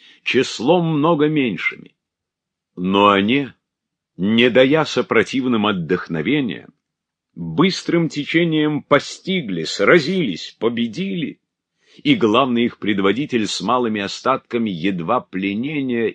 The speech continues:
избыл, чтобы принести своему государю плачевные вести, которыми, хотя он сильно возмутился, однако мужественным и стремительным духом бодрствуя,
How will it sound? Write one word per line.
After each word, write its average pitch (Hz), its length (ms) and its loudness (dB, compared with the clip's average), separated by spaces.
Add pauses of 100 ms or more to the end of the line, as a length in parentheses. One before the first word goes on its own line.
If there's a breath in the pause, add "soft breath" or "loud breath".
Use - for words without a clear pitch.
избыл, 80 720 -8 (580)
чтобы 98 340 0
принести 101 540 -4
своему 95 400 -2
государю 90 580 -4
плачевные 82 720 -6
вести, 117 560 -6 (300 soft breath)
которыми, 113 460 4
хотя 113 300 -2
он 113 120 0
сильно 117 380 -2
возмутился, 110 960 -2 (360 soft breath)
однако 85 460 0
мужественным 101 760 0
и - 20 -2
стремительным 95 840 -2
духом 87 460 -2
бодрствуя, 131 920 2